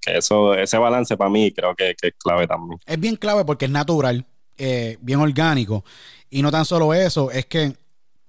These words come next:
Speaker 2: cuando tu nombre ya está atado con una marca, tú creas un estándar de credibilidad cañón. No todas las marcas, y te lo digo un ejemplo como Medalla, Cervecería de Puerto Rico, yo creo que la, la, la, la cerveza de mayor crecimiento en Puerto Rico, porque el, es, es como que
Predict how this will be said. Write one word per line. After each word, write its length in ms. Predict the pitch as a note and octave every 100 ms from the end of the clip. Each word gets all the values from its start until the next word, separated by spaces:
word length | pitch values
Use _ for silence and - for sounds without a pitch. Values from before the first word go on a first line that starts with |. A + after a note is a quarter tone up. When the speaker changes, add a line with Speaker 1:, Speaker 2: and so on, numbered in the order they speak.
| - - - - -
Speaker 2:
cuando 320 | D#3+ E3+ D#3+
tu 200 | - F#3
nombre 400 | F3 G3 G#3+ G3+
ya 140 | E3+ E3+
está 180 | - F3
atado 280 | E3+ E3+
con 120 | D#3+ D#3+
una 160 | D#3+
marca, 260 | E3 D3+ A2+
tú 80 | G#2
creas 180 | B2+
un 160 | C#3 C#3+ D3
estándar 360 | C3+ D3 D3
de 120 | C3+
credibilidad 540 | A#2+ A#2 A2 G2+ F#2+ A2
cañón. 360 | A#2 F2+ F#2 - - - - -
No 280 | C3 E3+
todas 220 | F#3+ G3 F#3+
las 100 | E3+
marcas, 340 | E3+ D#3 A#2+ A2+
y 60 |
te 60 | A#2
lo 80 | B2+
digo 100 | C3
un 80 |
ejemplo 240 | C3 C3 A#2+
como 180 | A2+ G#2
Medalla, 240 | A2 B2+
Cervecería 400 | A#2 G#2 G#2+ G#2+
de 40 |
Puerto 240 | A#2 B2+ A2+
Rico, 340 | C3 A#2+ F#2 - - -
yo 100 | -
creo 140 | A#2 C3+
que 240 | C3 A#2
la, 320 | G#2+ G#2 F#2+
la, 260 | F#2 G2+ E2 C#2 F2+
la, 100 | G#2
la 140 | A2
cerveza 300 | A#2+ G2 D3
de 80 | C#3+
mayor 200 | B2+ B2+
crecimiento 640 | C#3+ D3 D3 D3+ E3 D3+
en 80 | D3
Puerto 200 | C#3 D3
Rico, 140 | D#3 G3
porque 400 | G3 F3 D#3+ D3+
el, 160 | D3+
es, 380 | D#3 D#3 E3 - - - - _ -
es 180 | D#3
como 240 | - F#3+ E3+
que 180 | D3